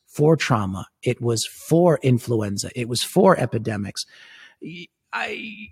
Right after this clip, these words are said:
if we're not careful, we're going to think that these incredibly wise, long-bearded people drinking tea were on a mountain and they put together yin and yang and five elements.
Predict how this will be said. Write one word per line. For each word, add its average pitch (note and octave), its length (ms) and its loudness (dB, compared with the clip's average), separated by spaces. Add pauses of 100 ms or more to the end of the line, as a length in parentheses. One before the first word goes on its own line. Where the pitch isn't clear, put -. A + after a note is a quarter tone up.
if - 160 2
we're G#3 80 12
not A#3+ 240 8
careful, F3+ 400 4
we're D3+ 140 6
going F3+ 220 8
to E3 100 6
think D3+ 340 2
that A#2+ 120 -2
these A#2+ 160 -2
incredibly D3 460 2
wise, C#3 1040 0
long-bearded D3+ 1300 2
people D3+ 420 0
drinking D3+ 440 2
tea E3 280 2
were D3+ 100 6
on C#3+ 60 4
a C3+ 60 2
mountain C3+ 380 4
and A#2+ 100 2
they A#2+ 100 0
put - 240 0
together C3+ 320 2
yin C3+ 240 4
and C3+ 140 4
yang C3 360 2
and B2 140 -2
five C#3 320 0
elements. B2+ 480 -2